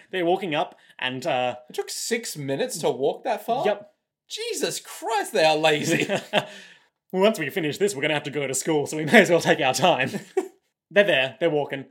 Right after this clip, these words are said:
Speaker 1: uh, and he's like, "No, don't, stop, don't come any closer. I just took a shit."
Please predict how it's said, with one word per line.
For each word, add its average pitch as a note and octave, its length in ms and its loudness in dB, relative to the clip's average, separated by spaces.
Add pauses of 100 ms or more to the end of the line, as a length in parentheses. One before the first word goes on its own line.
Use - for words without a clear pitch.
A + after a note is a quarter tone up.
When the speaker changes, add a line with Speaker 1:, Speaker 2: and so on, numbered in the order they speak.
(140)
Speaker 1:
uh, C#3+ 180 0
and C#3+ 100 -2
he's E3 100 0
like, D#3+ 160 0
"No, G#3+ 180 2
don't, A3 320 2
stop, - 320 -2
don't A#3 220 2
come G#3+ 160 2
any A3 160 0
closer. A3+ 560 0
I F#3 160 4
just G#3+ 240 -2
took G3 180 0
a G#3+ 60 4
shit." A3+ 540 -2